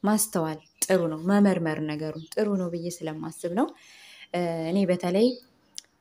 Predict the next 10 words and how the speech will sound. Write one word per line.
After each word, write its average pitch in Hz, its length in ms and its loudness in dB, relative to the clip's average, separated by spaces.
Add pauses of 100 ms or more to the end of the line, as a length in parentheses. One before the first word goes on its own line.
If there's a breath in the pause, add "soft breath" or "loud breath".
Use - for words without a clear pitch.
(200)
በጣም 170 340 4
የምጓጓው 165 600 0
ነገር 165 300 0 (360)
የሆነ 185 400 2
ነገር 170 280 0
አድርጌ 175 340 -4 (360)
ሰዎች 185 400 -2
የሚመርቁኝ 175 760 0
ቀን 247 200 4
መቼ 196 240 4